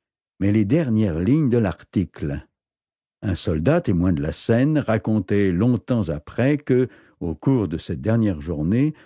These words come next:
le sergent Stratton n'avait cessé de répéter une phrase comme une formule conjuratoire. « Plutôt me suicider que tomber vivant entre les mains des guerriers Xhosa. »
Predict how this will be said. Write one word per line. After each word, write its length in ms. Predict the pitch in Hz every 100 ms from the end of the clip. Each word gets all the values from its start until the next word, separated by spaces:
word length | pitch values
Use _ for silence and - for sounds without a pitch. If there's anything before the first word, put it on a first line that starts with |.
| _
le 100 | 123
sergent 360 | - 147 123 104
Stratton 680 | - 120 107 117 131 147 113
n'avait 260 | 95 95
cessé 360 | 95 139 - 165
de 60 |
répéter 400 | 101 120 147 117
une 200 | 110 85
phrase 500 | 73 - 117 139 135
comme 200 | - 98
une 120 | 95 85
formule 520 | - 113 123 151 131
conjuratoire. « 1120 | - 123 123 98 87 87 82 82 78 73 71 _ _ _ _ _ _ _
Plutôt 240 | 98 92 101
me 140 | 92
suicider 640 | - 110 - 107 90 120
que 80 | 110
tomber 420 | 95 104 101 95
vivant 400 | 85 98 87 110
entre 220 | 92 - 90
les 120 | 92
mains 220 | 90 104
des 140 | 85
guerriers 340 | 80 87 87 95
Xhosa. » 560 | - - 69 - -